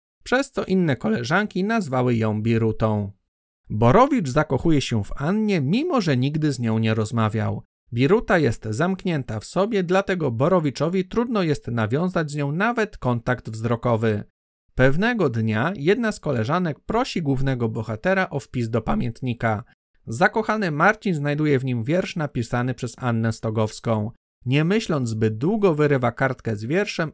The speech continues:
i odtąd zawsze nosi ją przy sobie. Od tamtej chwili Borowicz często spaceruje w okolicach domu dziewczyny,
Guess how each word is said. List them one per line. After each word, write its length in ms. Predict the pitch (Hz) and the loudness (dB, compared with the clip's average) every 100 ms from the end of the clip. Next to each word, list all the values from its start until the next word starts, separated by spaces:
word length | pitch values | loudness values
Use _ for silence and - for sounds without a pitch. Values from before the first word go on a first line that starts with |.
| - | -8
i 140 | 135 | -8
odtąd 520 | - 214 220 - 180 | -2 -2 -4 -6 -4
zawsze 420 | 117 131 180 - 170 | 0 2 2 0 -2
nosi 360 | 117 113 127 | -2 -4 -4
ją 180 | 113 110 | -2 -4
przy 180 | 107 113 | -4 -6
sobie. 520 | - 110 110 110 - - _ _ _ _ | -2 -2 0 -2 -4 -10 _ _ _ _
Od 240 | 143 135 - | 0 0 6
tamtej 420 | 220 254 196 131 | 6 6 2 -2
chwili 360 | - 190 214 | -2 -2 0
Borowicz 540 | 151 160 185 202 - - | 2 2 4 2 -2 0
często 380 | 190 226 226 160 | 2 2 2 -2
spaceruje 600 | - 135 143 147 156 131 | 0 0 2 2 4 2
w 80 | 127 | 0
okolicach 520 | 120 131 135 120 107 | 0 0 2 0 2
domu 320 | 123 123 110 | 2 4 2
dziewczyny, 600 | 110 107 - 107 151 240 | 2 0 2 2 2 0